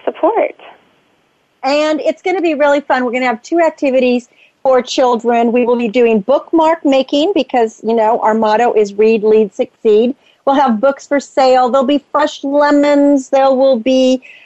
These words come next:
Speaker 2: fresh eggs. There'll be free potpourri, and a lot of the teens from, uh, the Express Yourself Teen Radio Show will be there.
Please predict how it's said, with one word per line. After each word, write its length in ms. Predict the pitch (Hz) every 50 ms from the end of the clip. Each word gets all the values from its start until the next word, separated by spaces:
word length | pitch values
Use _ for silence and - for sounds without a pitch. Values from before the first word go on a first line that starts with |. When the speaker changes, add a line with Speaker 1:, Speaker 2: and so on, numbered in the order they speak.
| _ _ _
Speaker 2:
fresh 300 | 285 247 240 240 - - -
eggs. 640 | - 311 320 311 311 320 311 311 311 262 254 269 247
There'll 140 | 269 254
be 300 | 226 233 247 247 254 240 - _
free 260 | - 370 370 381 359
potpourri, 960 | 285 - 311 311 294 285 - - 294 285 277 294 285 285 277 277 277 277 -
and 160 | - 240 226
a 60 | 233
lot 200 | 233 240 240 247
of 60 | 262 233
the 80 | 262
teens 640 | 254 - - - 277 262 254 254 254 254 254 247 -
from, 420 | - 262 240 240 240 240 240 240 _ _ _ _ _ -
uh, 320 | 240 233 226 220 226 226
the 180 | 220 208 214 233
Express 400 | 226 208 - _ 247 233 233 -
Yourself 340 | 247 226 - 233 220 220 -
Teen 280 | - 269 240 233 233
Radio 260 | 220 220 214 208 220 214
Show 200 | 214 - 240 214
will 100 | 208 214
be 180 | 190 226 226
there. 240 | 214 226 226 233 233